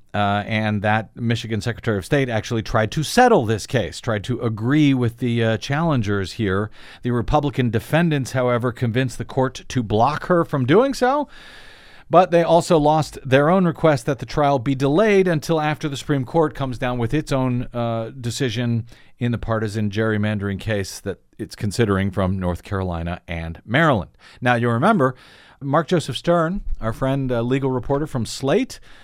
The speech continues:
a number of weeks ago after, uh, he was actually at the Supreme Court when those cases were heard.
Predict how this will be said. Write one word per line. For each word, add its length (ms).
a 40
number 280
of 100
weeks 260
ago 380
after, 580
uh, 260
he 160
was 260
actually 520
at 440
the 100
Supreme 440
Court 320
when 380
those 300
cases 520
were 200
heard. 360